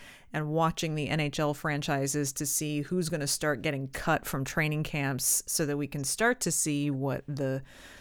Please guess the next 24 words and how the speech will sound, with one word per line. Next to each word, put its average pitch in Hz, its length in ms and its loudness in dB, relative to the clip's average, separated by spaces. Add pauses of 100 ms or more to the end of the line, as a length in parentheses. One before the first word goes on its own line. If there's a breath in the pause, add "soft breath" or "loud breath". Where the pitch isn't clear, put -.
(220 loud breath)
the 147 140 -2
makeup 151 480 0 (100)
of 135 460 -2 (480 soft breath)
A 202 220 10
H 147 200 8
L 135 140 2
training 139 340 -2
camps 135 320 -2
is 131 80 -2
going 143 440 -2
to 135 440 -2
look 135 220 -2
like. - 180 -6
So 196 140 0
we're 190 80 -2
kind 330 200 0
of 269 60 2
in 220 80 4
that, 156 280 0
that - 180 -2
waiting 143 500 -2 (120)
period, 127 440 -6 (280)
you 147 80 -6
know? 135 180 -4